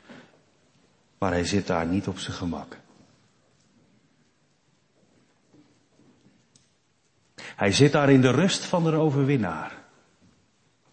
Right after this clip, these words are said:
Maar hij ziet het lijden van degenen die verdrukt worden. En eenmaal komt de dag dat de oefening voorbij is en de training niet meer nodig. Dan komt hij.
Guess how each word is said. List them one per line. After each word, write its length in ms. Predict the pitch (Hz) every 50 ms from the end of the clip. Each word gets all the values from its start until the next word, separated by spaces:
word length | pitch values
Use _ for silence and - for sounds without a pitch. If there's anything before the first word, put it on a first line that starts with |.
| _ _ _ _
Maar 180 | - 98 85 76
hij 180 | 85 87 87 80
ziet 360 | 73 - - 110 143 160 -
het 140 | 151 143 -
lijden 640 | 120 120 120 120 123 127 120 110 104 101 95 - - _ _ _ _ _
van 200 | - - - 101
degenen 440 | 98 95 - - 98 92 92 92 92
die 140 | 87 90 87
verdrukt 440 | - 85 82 90 85 80 - - -
worden. 220 | - - - - - _ _ _ _ _ _ _ _ _ _ _ _ _ _ _ _ _ _ _ _ _ _ _ _ _ _ _ _ _ _ _ _ - - - - - _ _
En 140 | - 113 - -
eenmaal 400 | - 123 123 127 127 120 117 117
komt 260 | - - 123 117 110
de 100 | 113 101
dag 560 | 95 107 110 123 - - - - - - - - _ _ _ _ _ - - - _ _ _ _ _ _ _ _ _ -
dat 140 | - - -
de 140 | 95 - -
oefening 460 | 147 - - - 143 139 135 131 110
voorbij 420 | 117 120 107 113 113 98 85 80
is 460 | 78 - - - - - - - - - - - - - - _ - _ _
en 120 | - 95 95
de 160 | 92 87 -
training 440 | - 120 123 131 139 135 135 127 123
niet 160 | 117 110 107
meer 140 | 113 107 101
nodig. 640 | 95 92 87 87 85 - - - - - - - _ _ _ _ _ _ _ _ _ _ _ _ - - - -
Dan 180 | - 95 95 -
komt 260 | - 113 107 98 -
hij. 320 | - 76 73 - - -